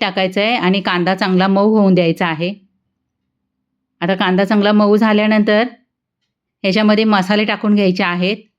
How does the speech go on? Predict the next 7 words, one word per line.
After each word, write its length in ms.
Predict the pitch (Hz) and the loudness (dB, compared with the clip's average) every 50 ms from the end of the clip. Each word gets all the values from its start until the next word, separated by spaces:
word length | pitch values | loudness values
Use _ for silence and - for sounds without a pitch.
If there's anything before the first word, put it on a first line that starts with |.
| _ _ _ _ _ _ _ _ _ _ _ _ _ _ _ _ | _ _ _ _ _ _ _ _ _ _ _ _ _ _ _ _
तर 40 | 208 | -8
हळद 360 | 190 180 208 214 208 214 214 | -6 -2 -2 0 0 0 0
पावडर, 560 | 214 214 220 202 190 180 180 185 180 180 180 180 180 - _ _ _ _ _ _ _ _ _ _ _ _ _ _ _ _ _ _ _ _ _ _ _ _ _ _ _ _ _ _ _ _ _ - - 320 175 | -2 -2 0 0 2 2 2 2 2 2 0 -2 -4 -8 _ _ _ _ _ _ _ _ _ _ _ _ _ _ _ _ _ _ _ _ _ _ _ _ _ _ _ _ _ _ _ _ _ -18 -12 -6 -2
जिरा 260 | 202 214 202 214 214 | 0 0 0 0 0
पावडर, 500 | 214 214 196 185 185 180 175 175 175 175 175 170 _ _ _ 185 | -2 -2 0 0 0 0 0 0 -2 -2 -4 -8 _ _ _ -6
धना 240 | 180 196 196 208 214 | -2 0 0 0 0
पावडर, 500 | 208 214 190 185 180 180 175 175 170 | 0 0 0 0 0 0 0 -2 -4